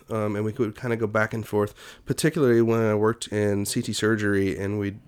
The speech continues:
would do it on lung transplant patients. Uh, and then we just sort of made the decision institutionally to not use nitric oxide as much. Um, I can't remember the last time we, I even saw a nitric oxide set up in the adult I C U.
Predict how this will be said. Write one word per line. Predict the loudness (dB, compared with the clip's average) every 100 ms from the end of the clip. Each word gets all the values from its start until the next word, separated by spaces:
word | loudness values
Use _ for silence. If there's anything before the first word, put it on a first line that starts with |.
| -4
would | -4
do | 0
it | 0
on | 0 -2
lung | -4 -4
transplant | -4 -6 -6 -8 -6
patients. | -6 -4 -6 -10 -18 -20 -20 -8
Uh, | -4 -2 -2
and | -2 0
then | 2 2 0 -4
we | -6 -4 -2
just | -2 0
sort | 2 2
of | 2
made | 0 0
the | -4
decision | -6 -6 -6 -6
institutionally | -8 -10 -10 -4 -4 -2 -2 0 0 -2 -6
to | -8
not | -6 -4 -6 -6
use | -8 -8
nitric | -8 -10 -10
oxide | -10 -8 -8 -8 -8 -10
as | -12
much. | -10 -10 -10 -12 -16 -20 -20 -12
Um, | -6 -4 -6 -4
I | -2 -2 -4
can't | -4 -2
remember | 0 -2
the | -2
last | -4 -4 -6
time | -6 -6 -6
we, | -6 -8 -10 -10
I | -8
even | -6
saw | -6 -6 -6 -6
a |
nitric | -8 -8 -8
oxide | -8 -8 -10 -10
set | -10 -8 -8
up | -10 -10
in | -8
the | -8
adult | -8 -8 -10
I | -10 -12
C | -12
U. | -12